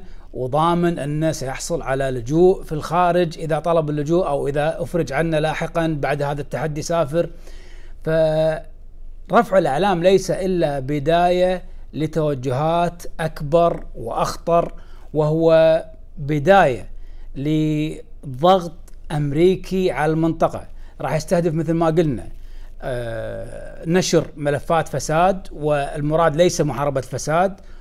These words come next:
وإنما إضعاف دولنا تحت ذريعة الفساد، بالإضافة إلى نشر دعم التعددية، التعددية بزعمهم طبعا، هم يريدون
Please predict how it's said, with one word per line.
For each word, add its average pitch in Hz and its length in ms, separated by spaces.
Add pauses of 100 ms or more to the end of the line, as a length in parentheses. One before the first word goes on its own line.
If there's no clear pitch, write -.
(120)
وإنما 170 800 (760)
إضعاف 165 880
دولنا 180 680
تحت 147 220
ذريعة 151 420
الفساد، 143 420 (680)
بالإضافة 175 680
إلى 165 480
نشر 185 580
دعم 170 560 (100)
التعددية، 147 1600 (280)
التعددية 185 520
بزعمهم 180 500
طبعا، 107 360
هم 160 140
يريدون 170 640